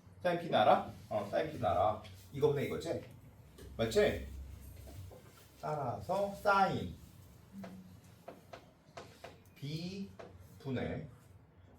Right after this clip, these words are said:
B는 이 알, 파이 R 제곱. R은 삼이네. 됐죠? 됐죠?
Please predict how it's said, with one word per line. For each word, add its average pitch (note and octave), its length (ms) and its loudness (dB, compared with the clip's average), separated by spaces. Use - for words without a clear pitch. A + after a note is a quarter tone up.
B는 - 1700 -6
이 G3 400 -2
알, - 320 -2
파이 D3+ 720 -2
R A#2+ 480 2
제곱. E2 340 -10
R은 A2+ 380 -2
삼이네. G3 420 -10
됐죠? E3+ 300 -6
됐죠? - 380 -2